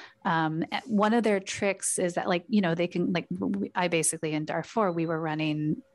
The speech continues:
the, the entire health system of a refugee camp of, like, seventy thousand people. So that means water and sanitation, uh, providing medical care. We had an, you know, outpatient, inpatient, we had doctors and nurses,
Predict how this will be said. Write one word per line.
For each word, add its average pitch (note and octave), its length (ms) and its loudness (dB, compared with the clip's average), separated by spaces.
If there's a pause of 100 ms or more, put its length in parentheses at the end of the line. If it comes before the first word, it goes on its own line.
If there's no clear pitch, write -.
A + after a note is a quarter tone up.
the, F3+ 220 0 (280)
the F3 140 0
entire E3+ 680 0 (220)
health - 380 0
system E3+ 760 0 (480)
of E3+ 200 2
a D#3+ 120 2
refugee E3+ 420 -2
camp - 300 -6
of, F3 100 0
like, E3 140 2
seventy E3 300 0
thousand F3+ 340 -2
people. F#3 300 -2
So E3+ 180 2
that E3 160 0
means E3+ 180 -2
water F3+ 240 2
and F#3 160 -2
sanitation, G#3+ 800 0 (380)
uh, F3 240 2 (340)
providing E3+ 480 2
medical E3 320 0
care. E3+ 220 -6
We E3+ 100 0
had E3 180 -2
an, F3 220 -4
you F3 140 0
know, E3 80 -2
outpatient, F3 640 -2
inpatient, F3 640 -2
we F3+ 80 2
had F3 100 -2
doctors D#3+ 480 -2
and E3 140 2
nurses, E3+ 580 0